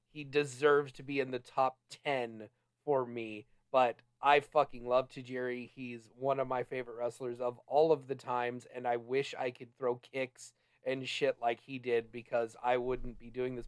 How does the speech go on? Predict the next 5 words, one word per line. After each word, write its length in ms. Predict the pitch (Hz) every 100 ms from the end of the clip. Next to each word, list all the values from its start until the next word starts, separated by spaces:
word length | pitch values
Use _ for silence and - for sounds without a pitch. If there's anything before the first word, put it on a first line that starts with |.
| -
podcast 480 | 160 226 123 120 -
probably. 520 | 117 107 104 101 101 _ _
So, 240 | - 175 160 -
<laughs> 120 | 202 - 185 - - - - - - - - - - - - - 277 - 294 - - - _ 269 - - 247 _ - - _ _ _ _ _ _ _ _ _ _ _ _ _ _ -
oh, 400 | 220 220 101